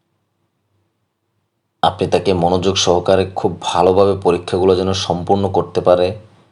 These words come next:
সেই তৌফিক দান করিয়েন এবং ভালো একটা ফলাফল যেন করতে পারে সেই ব্যবস্থা আপনি করে দিয়েন।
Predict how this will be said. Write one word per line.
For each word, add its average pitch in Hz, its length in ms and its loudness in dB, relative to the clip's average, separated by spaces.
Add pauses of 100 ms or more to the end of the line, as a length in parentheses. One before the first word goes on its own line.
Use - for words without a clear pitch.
(320)
সেই 90 220 0
তৌফিক 92 540 0
দান 76 220 0
করিয়েন - 380 -12 (880)
এবং 85 260 2 (340)
ভালো 92 340 2
একটা 95 220 -2
ফলাফল 90 540 2
যেন 90 200 -2
করতে 87 340 -2
পারে 92 260 2 (1500)
সেই 90 220 0
ব্যবস্থা 87 480 0
আপনি 95 200 -4
করে 76 240 -4
দিয়েন। 65 240 -14